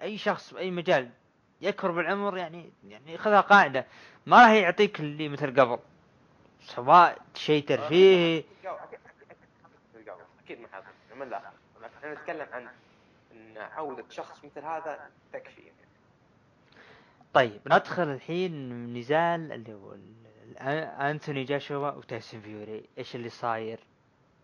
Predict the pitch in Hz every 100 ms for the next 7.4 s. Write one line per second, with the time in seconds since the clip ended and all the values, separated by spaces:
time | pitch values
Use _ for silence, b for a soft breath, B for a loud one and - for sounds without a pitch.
0 | _ _ _ _ _ _ _ _ _ _
1 | _ _ _ _ 127 143 117 117 120 120
2 | 156 165 151 127 151 156 147 - 110 113
3 | 139 110 92 113 143 _ _ _ _ -
4 | - - - - - - - - - -
5 | 147 147 170 180 147 131 123 117 120 _
6 | _ _ _ _ _ _ _ _ _ _
7 | 127 123 139 110